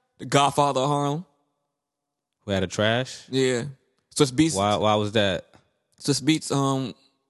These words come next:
Speaker 1: was the one that produced the whole thing, and it was, was engine. Um,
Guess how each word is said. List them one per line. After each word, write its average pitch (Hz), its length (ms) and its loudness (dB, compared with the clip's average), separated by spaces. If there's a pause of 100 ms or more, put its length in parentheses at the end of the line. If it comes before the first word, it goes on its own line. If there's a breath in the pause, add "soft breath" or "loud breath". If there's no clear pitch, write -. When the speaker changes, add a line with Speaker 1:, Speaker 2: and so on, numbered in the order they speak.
(720)
Speaker 1:
was 139 140 -6
the 127 80 -4
one 135 80 0
that 127 100 0
produced 131 300 -4
the 120 80 -2
whole 127 160 -2
thing, 123 360 -4
and 123 600 -8
it - 60 -14
was, - 280 -14
was - 180 -10
engine. 107 340 -8
Um, 80 420 -14